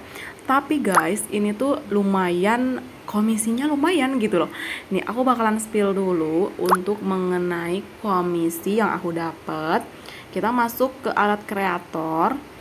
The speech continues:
kemudian masuk ke TikTok Shop. Nah, di TikTok Shop ini ada TikTok affiliate dan ada TikTok Shop. Aku mau spill komisi untuk TikTok affiliate.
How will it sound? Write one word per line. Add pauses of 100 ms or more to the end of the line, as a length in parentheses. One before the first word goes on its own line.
(200)
kemudian
masuk
ke
TikTok
Shop. (400)
Nah,
di
TikTok
Shop
ini (320)
ada
TikTok
affiliate
dan
ada
TikTok
Shop. (320)
Aku
mau
spill
komisi
untuk (100)
TikTok
affiliate.